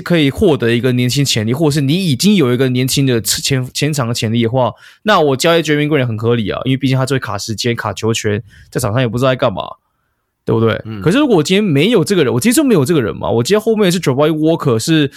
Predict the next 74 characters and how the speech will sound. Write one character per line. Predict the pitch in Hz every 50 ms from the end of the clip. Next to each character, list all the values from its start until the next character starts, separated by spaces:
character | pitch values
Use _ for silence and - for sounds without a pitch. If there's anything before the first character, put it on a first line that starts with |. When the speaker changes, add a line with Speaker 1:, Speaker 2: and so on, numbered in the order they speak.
| - - - - -
Speaker 1:
Chris | - - 175 170 -
Murray | - 160 147 147 147 151 147 135 110 98 - _ _ _ _ _
这 | - 170
些 | 147 - 151 143
人， | 131 113 90 78 - - - - - _ _ _ _ _ _ _ _
相 | - - 196 202 214
对 | 226 208
来 | 175 156 151
说 | 151 156 160
就 | 156 165
是 | 156 165 160 156
一 | 156 151
个， | 147 143 131 131 127 127 120 - - _ _ _ _ _ _ -
呃， | 170 151 147
他 | - 208 247
们 | 269
可 | 254 - 147
能 | 123 123
是 | 127 - 175 139
即 | - 135 135
战 | 127 170 147 135 135
力， | 139 135 117
可 | - - 123
能 | 123 123
相 | 123 - 156 165
对 | 170 156
有 | 127 113 123
一 | 131
点 | 139 131
点 | 120 113
刮 | - - 131 131 135 135 139 - - - -
福 | - - - 113 117
袋 | 139 151 131 113 110
的 | 98 104 - - - _ _ _ _ _ _ _ _ _ _ _ _
机 | - 135 135 131
会， | 139 135 110 - - _ _ _ _ _ _ -
但 | - 202 160
也 | 123 117 110
仅 | - 123 143
此 | 143 135 123 104 98
于 | 104 117
此。 | - - - - _ _ _ _ _ _ _ _ _ _ _ _ _ _ _ _ _ _ _ _ _ _ _ _
所 | _ - - 185
以 | 185
我 | 160
说 | 170 185
实 | 165 151
在， | 170 165
Jeremy | 156 160 170 170 165 170
Grant | 170 175 185 156
就 | 139 139
是 | 143 147 151
一 | 147
个， | 143
呃， | 143 214 254
大 | 254 - 277 247
家 | 247 254
好 | 226 165 156
像 | 175 196 190 -
缺 | - - 233 214
高 | 214 226 196 190 196
车 | - -
也 | 185 180
可 | 175
以 | 156
问 | 156 151 147 147
问 | 143 135
看， | 165 139 127
但 | 147 147 135
你 | 123 117
可 | 139
以 | 127
发 | 120 123 123
现， | 123 135 135 120 107